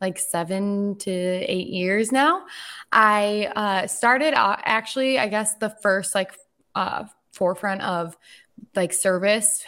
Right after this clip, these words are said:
I used to work at G N C in retail, um, and learned a lot there about the customer always being right, especially in retail and is, being face-to-face. And then, um, after G N C, I worked at Ghost, uh,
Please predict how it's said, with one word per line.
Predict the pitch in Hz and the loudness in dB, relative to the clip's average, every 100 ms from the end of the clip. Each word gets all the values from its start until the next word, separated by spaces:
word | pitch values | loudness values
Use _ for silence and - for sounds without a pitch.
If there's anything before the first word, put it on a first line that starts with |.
| 214 - | -8 -6
I | 196 190 190 | -2 -2 -2
used | 190 - | -4 -2
to | 208 | -2
work | 180 185 185 | 0 0 2
at | 190 - | 0 -2
G | - 180 | -6 -6
N | 180 | -4
C | - 185 196 | -4 -2 -2
in | 208 | -2
retail, | 170 180 220 240 359 - - - - | -4 -2 0 0 0 -4 -18 -20 0
um, | 220 208 190 175 175 - _ - | 2 4 2 -2 -10 -18 _ -2
and | 214 202 190 190 185 | 0 4 2 2 -2
learned | 185 196 196 | -4 -2 0
a | 196 | 2
lot | 185 185 - | 2 2 2
there | 185 185 | 2 2
about | 190 190 180 - - _ _ _ _ | 2 0 0 -4 -10 _ _ _ _
the | 202 | -10
customer | - 185 - 185 | -6 -6 -4 -2
always | 175 175 180 | 0 0 -2
being | 190 185 | -4 -2
right, | 185 180 | -2 -2
especially | - 170 165 - 180 180 | -4 -4 -6 -4 -2 -2
in | 175 | -2
retail | 175 - 185 180 | -4 -2 0 2
and | 180 170 165 - | 0 -2 -8 -10
is, | - - - | -12 -14 -6
being | 160 175 | -4 -2
face-to-face. | 175 175 - 165 170 202 247 - - - - | -4 -4 -6 -4 0 0 -2 -10 -18 -20 -4
And | 214 208 | 0 2
then, | 196 190 185 185 | 4 2 0 -2
um, | 196 185 180 | -2 -2 0
after | - 202 226 | 0 0 -2
G | 190 202 | -6 -4
N | 190 | -4
C, | 185 202 196 185 | -4 -4 -2 -2
I | - 190 | -2 -4
worked | 175 185 180 - | 0 0 -2 -2
at | 175 170 - - | -2 -2 -6 -2
Ghost, | 180 180 214 - - - | 0 0 0 -4 -6 -4
uh, | 196 180 175 | 0 0 -2